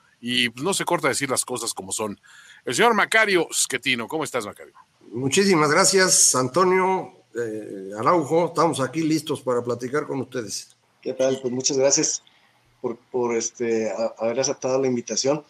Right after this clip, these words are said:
Speaker 3: Fíjate que estaba, estaba pensando ayer, viendo las noticias ahí de, de lo que está pasando en México, pues ahí, este, no, no puedo ver ma-, verlas más que de lejos. Que,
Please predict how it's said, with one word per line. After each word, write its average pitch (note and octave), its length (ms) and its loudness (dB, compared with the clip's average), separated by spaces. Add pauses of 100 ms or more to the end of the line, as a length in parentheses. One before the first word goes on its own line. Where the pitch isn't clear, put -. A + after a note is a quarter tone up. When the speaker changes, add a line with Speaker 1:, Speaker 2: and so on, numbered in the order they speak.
(440)
Speaker 3:
Fíjate F#3+ 280 -2
que C3+ 280 0 (1080)
estaba, E3+ 580 0
estaba D#3 480 -2
pensando C3 640 -2 (180)
ayer, A#2 360 -4 (560)
viendo B2+ 280 0
las C#3 140 2
noticias B2+ 460 -2
ahí B2 160 2
de, A#2+ 400 2 (440)
de B2 80 -6
lo A#2+ 80 -4
que B2 60 -8
está D3+ 160 -6
pasando F#3+ 280 2
en F#3 60 6
México, G3 340 -2
pues A#2 140 -6
ahí, B2 140 2
este, B2 500 -2 (540)
no, A#2+ 120 -6
no B2 180 -4
puedo C3+ 240 0
ver C3 200 2
ma-, B2 300 -4 (120)
verlas C3+ 280 -2
más B2+ 160 -2
que C3 120 -4
de A#2 100 0
lejos. - 420 -2 (1120)
Que, C3 500 4